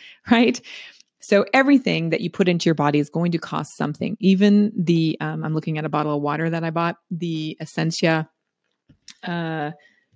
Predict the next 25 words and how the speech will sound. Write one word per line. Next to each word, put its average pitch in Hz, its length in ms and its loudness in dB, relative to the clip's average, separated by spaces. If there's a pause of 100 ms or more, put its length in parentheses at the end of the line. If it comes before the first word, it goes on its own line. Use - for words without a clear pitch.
(160)
what, - 100 0
what's 202 160 0
it 202 80 -2
called? 156 320 -2 (140)
Overachieving 202 920 8
H 175 240 6
two 180 240 8
O. 202 320 6
<laughs> - 1300 -18
Has 165 140 -12
a 170 60 -12
P 208 280 -6
H 185 220 -4 (280)
of 165 220 0
nine 170 260 6
point - 280 0
five. 165 320 0 (420)
This, 233 320 -6
this 208 240 -8
water 156 240 -2
cost - 320 -6
me, 156 320 -4
you 160 80 -2
know, 131 100 0
it's, - 180 -4